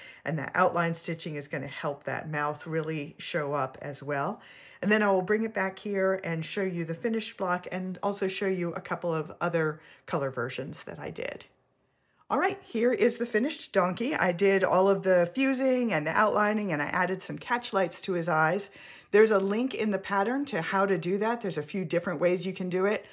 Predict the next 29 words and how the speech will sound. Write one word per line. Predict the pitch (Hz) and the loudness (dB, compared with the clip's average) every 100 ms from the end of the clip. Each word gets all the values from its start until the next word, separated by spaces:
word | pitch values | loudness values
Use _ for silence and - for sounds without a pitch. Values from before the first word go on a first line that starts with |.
| - - | -18 2
I | 208 | 4
really | 220 202 202 | 6 6 6
like | 190 175 - | 4 0 -2
to | 165 | -2
just | 160 156 - | 0 -2 -2
use | 165 151 139 | -4 -2 -4
fabric | - - 170 185 190 | -8 -4 -2 -2 -4
paint, | 196 214 254 - | -4 -4 -6 -6
and | 180 151 151 147 151 | -4 -2 -2 -6 -4
this | 170 170 | -4 -2
is | 151 | -6
the | - | -6
kind | 151 160 151 | -4 -2 -2
that | 143 | -2
I | 135 | -2
like, | 139 147 - | -2 -4 -4
Scribbles | - - 170 160 160 - | -6 -2 2 2 2 -2
brand, | 170 160 160 165 | 0 2 0 -2
shiny. | - 156 151 160 175 175 - - - - | -4 -2 -2 -4 -4 -8 -14 -20 -20 -2
Um, | 156 139 | 2 2
it | 139 | 2
has | 165 147 | -2 0
a | 147 | -2
nice | 151 143 143 - - | -2 -2 -2 -6 -8
little, | 165 151 131 127 - - - - - | -2 2 2 0 -8 -20 -20 -20 -4
little | 180 170 | -2 0
shine | 202 175 151 156 | 2 2 2 0
to | 156 135 | 0 2
it. | 214 - | 2 -2